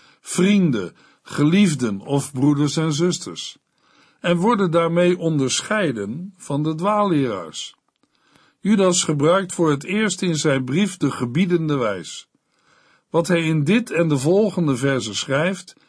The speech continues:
is een opdracht en een ernstige aansporing. Vers zeventien is een herinnering aan eerder gesproken woorden door de apostelen van onze Heer Jezus Christus.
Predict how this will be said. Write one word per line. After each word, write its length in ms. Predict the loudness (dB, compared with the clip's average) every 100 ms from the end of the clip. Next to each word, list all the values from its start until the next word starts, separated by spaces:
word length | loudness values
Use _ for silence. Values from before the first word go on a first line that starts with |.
| _
is 180 | -2 0
een 120 | 2
opdracht 720 | 0 0 0 2 0 0 -8 -20 _ _ _ _
en 180 | 0
een 200 | 2 0
ernstige 640 | 0 0 0 -2 -2 -2 0
aansporing. 1000 | 0 2 0 -2 -6 -6 -6 -6 -10 -16 _ _ _ _ _ _ _ _
Vers 380 | -4 0 2 2
zeventien 760 | 2 2 0 -4 -6 -4 -4
is 200 | -2 0
een 180 | 2 4
herinnering 840 | 4 4 4 4 4 4 4 2
aan 260 | 2 0 0
eerder 400 | 0 0 2 0
gesproken 640 | -2 -6 -2 2 2 0 -2
woorden 720 | 2 2 4 2 2 -2 -6 -14 -20 _
door 220 | 0 2
de 80 | 2
apostelen 640 | 0 2 0 0 0 0 2
van 160 | 2
onze 260 | 2 2 2
Heer 220 | 0 0
Jezus 540 | 0 0 0 -2 -6
Christus. 720 | -6 -6 -8 -10 -14 -16 -18